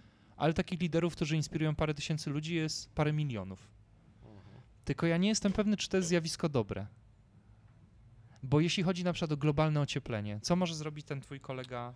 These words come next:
Speaker 1: Brunejko? Czy, jeśli dobrze mówię nazwisko?
Speaker 2: Tak, tak.
Speaker 1: Na pewno coś, tak. Nie, nie, nie, nie chcę tu go urazić. Na
Speaker 2: Mhm.
Speaker 1: pewno robi bardzo sensowną, fajną robotę. Zapoznam się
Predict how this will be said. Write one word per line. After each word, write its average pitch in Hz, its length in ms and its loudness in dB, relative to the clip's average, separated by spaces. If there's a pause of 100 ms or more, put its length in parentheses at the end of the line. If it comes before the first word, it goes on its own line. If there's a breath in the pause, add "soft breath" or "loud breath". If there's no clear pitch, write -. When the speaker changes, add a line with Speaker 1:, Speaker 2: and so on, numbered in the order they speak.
(120)
Speaker 1:
Brunejko? 110 640 -10 (200)
Czy, 117 280 -12 (240)
jeśli 131 240 -8
dobrze 131 240 -8
mówię 131 220 -8
nazwisko? 117 440 -10
Speaker 2:
Tak, - 160 -10
tak. - 160 -14
Speaker 1:
Na 156 100 2
pewno 190 280 0
coś, - 340 -6
tak. - 280 -2
Nie, 151 180 -6
nie, 151 200 -6
nie, 165 240 -4
nie 165 120 -2
chcę - 160 -8
tu 151 120 -12
go 143 120 -2
urazić. 143 500 -2
Na - 180 -20
Speaker 2:
Mhm. 139 180 -2
Speaker 1:
pewno 151 200 -2
robi 143 200 -4
bardzo 135 260 -2
sensowną, 151 440 -4
fajną 156 300 0
robotę. 123 340 -4
Zapoznam 123 440 -4
się 101 200 -8